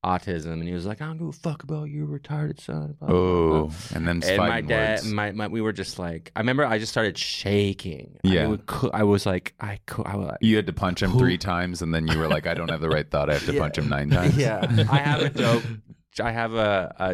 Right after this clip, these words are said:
Speaker 1: a, a joke I'm doing in my act, um, where I say something very similar, just so you know.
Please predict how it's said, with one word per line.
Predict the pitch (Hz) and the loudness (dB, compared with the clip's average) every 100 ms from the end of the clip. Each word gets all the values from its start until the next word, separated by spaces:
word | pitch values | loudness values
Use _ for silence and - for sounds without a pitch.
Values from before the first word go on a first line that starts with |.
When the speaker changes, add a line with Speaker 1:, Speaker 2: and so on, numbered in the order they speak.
| 90 | -2
Speaker 1:
a, | - | -4
a | 95 | 0
joke | 98 95 110 | 2 2 2
I'm | 98 | 2
doing | 95 92 | 2 4
in | |
my | 90 87 | 2 2
act, | 80 82 82 - _ _ _ _ - - | 0 -2 -4 -8 _ _ _ _ -16 -8
um, | 92 90 85 85 85 | -2 0 0 -2 0
where | 101 95 90 | 0 2 2
I | 92 | 0
say | - 101 | 0 -2
something | 90 98 90 | 0 -2 0
very | 87 85 | 0 0
similar, | - 87 87 | -2 -2 -4
just | 80 87 | -4 -4
so | - | 0
you | 90 82 | 0 0
know. | 82 80 85 | -2 -4 -8